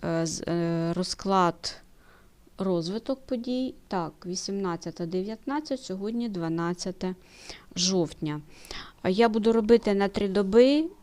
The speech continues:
е, включно п'ятнадцяте, тобто, м, п'ятниця, субота і неділя, тринадцяте, чотирнадцяте та п'ятнадцяте жовтня.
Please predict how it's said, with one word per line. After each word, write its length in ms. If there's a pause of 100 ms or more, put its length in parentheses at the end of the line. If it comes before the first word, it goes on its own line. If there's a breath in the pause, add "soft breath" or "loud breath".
(100)
е, 220
включно 600
п'ятнадцяте, 800
тобто, 360 (640)
м, 340
п'ятниця, 520
субота 500
і 120
неділя, 580 (380 loud breath)
тринадцяте, 600
чотирнадцяте 920
та 280
п'ятнадцяте 1040 (2250 loud breath)
жовтня. 840